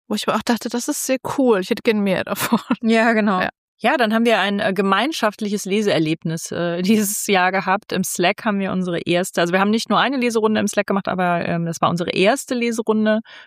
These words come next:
Speaker 2: und auch bisher das einzige Mal, dass wir quasi etwas Externes gelesen haben. Wir haben nämlich jetzt zwei Ausgaben von Queerwelten gelesen und, ähm, Anarchie Deco neunzehnhundertdreißig haben wir im Slack gelesen. Aber wir haben auch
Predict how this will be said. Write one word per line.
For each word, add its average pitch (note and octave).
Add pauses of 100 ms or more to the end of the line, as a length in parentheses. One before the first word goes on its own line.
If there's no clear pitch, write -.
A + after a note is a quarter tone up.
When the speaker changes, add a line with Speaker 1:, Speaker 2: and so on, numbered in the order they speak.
(100)
Speaker 2:
und G#3
auch F#3+
bisher A3
das G3+
einzige G3+
Mal, F#3+
dass F3+
wir F#3
quasi F3+
etwas -
Externes G3
gelesen E3
haben. E3+
Wir F3+
haben E3
nämlich E3
jetzt -
zwei -
Ausgaben D#3+
von -
Queerwelten A3
gelesen F#3+
und, D#3+
ähm, D#3
Anarchie E3
Deco F3
neunzehnhundertdreißig F3+
haben A#3
wir A3
im G#3+
Slack G#3
gelesen. G3+ (100)
Aber G#3
wir G3
haben G#3+
auch E3+